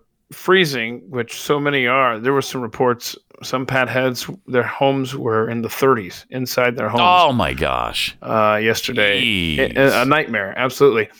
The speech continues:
Speaker 1: Then you,
Speaker 2: Mm.
Speaker 1: hopefully you can go out to your vehicle and run it. But again, that runs on gasoline.
Speaker 2: Right.
Speaker 1: That hopefully, so, and, and it, and it occurred to me yesterday, we filled up our cars, and I thought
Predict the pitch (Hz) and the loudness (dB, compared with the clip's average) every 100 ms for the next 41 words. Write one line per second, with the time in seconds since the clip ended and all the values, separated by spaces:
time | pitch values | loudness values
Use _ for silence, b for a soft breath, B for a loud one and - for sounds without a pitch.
0 | B B B B - 139 139 135 135 143 | B B B B -8 0 4 4 4 2
1 | 131 - 110 98 - - 139 165 160 165 | 0 -2 -2 -2 -8 -4 2 2 6 6
2 | 147 131 143 143 135 147 143 123 185 160 | 6 4 6 6 4 2 2 4 4 4
3 | 135 117 123 127 143 151 170 127 127 123 | 2 0 0 2 4 4 0 0 0 2
4 | 127 170 151 147 - 123 139 127 131 127 | 4 4 4 0 0 0 2 2 2 0
5 | 113 - 117 117 113 113 104 - 113 113 | -6 -4 0 0 -2 -8 -12 -2 -2 -2
6 | 110 135 185 156 147 - b 101 110 110 | -4 2 4 4 0 -6 b 0 0 -2
7 | - 123 113 135 127 147 139 B B - | -8 -6 -2 -2 -2 0 0 B B 4
8 | 160 - 160 165 170 160 147 156 - 147 | 6 6 0 2 2 4 4 2 0 2
9 | - 233 180 143 127 120 147 127 110 107 | 4 4 2 -2 -4 -4 -4 0 0 -2
10 | - b b b _ _ _ _ _ _ | -10 b b b _ _ _ _ _ _
11 | _ _ - 147 202 202 196 160 151 151 | _ _ -8 2 2 4 2 4 2 2
12 | 139 - 160 135 104 - - 147 156 143 | 0 0 0 0 -2 -8 -6 -2 -2 0
13 | 160 147 | 2 2